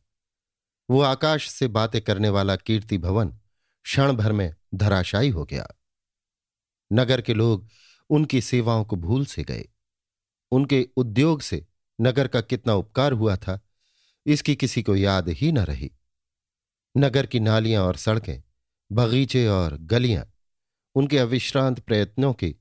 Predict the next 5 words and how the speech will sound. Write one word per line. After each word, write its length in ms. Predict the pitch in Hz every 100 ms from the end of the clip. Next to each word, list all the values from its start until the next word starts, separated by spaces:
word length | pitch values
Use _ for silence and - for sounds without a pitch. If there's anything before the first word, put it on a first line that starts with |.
| _ _ _ -
कितनी 280 | 147 127 113
अनुगृहीत 640 | 101 104 98 107 160 180 -
थीं। 160 | 107 107 - _ _ _ _ _ -
नगर 280 | 131 147 147
की 320 | 123 101 73